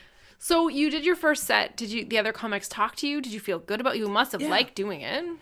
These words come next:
Speaker 2: Yeah, I loved doing it. It was an instant high. It was just, it felt right. All, all the connections in my life, they
Speaker 1: It was
Speaker 2: just
Speaker 1: your next cocaine.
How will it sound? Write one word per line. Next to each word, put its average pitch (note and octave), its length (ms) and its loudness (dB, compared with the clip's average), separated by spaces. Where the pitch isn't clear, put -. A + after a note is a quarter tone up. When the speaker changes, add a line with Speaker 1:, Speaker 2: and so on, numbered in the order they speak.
Speaker 2:
Yeah, A3 180 -10
I F3 60 -8
loved F#3 260 -10
doing - 220 -10
it. - 220 -8
It D3+ 80 -8
was D3+ 160 -6
an D#3 60 -8
instant A2+ 340 -8
high. G#2 320 -8
It A2 100 -8
was A#2+ 260 -8
just, B2 240 -10
it B2 220 -10
felt B2+ 320 -10
right. - 280 -14
All, C3 220 -8
all C3 200 -8
the B2+ 80 -10
connections A#2 800 -12
in G#2 100 -12
my G#2 160 -12
life, G2 340 -14
they - 80 -10
Speaker 1:
It A#3+ 100 -4
was G3+ 140 -2
Speaker 2:
just G3+ 80 -8
Speaker 1:
your A3 100 -2
next G#3+ 320 -6
cocaine. A3+ 760 -8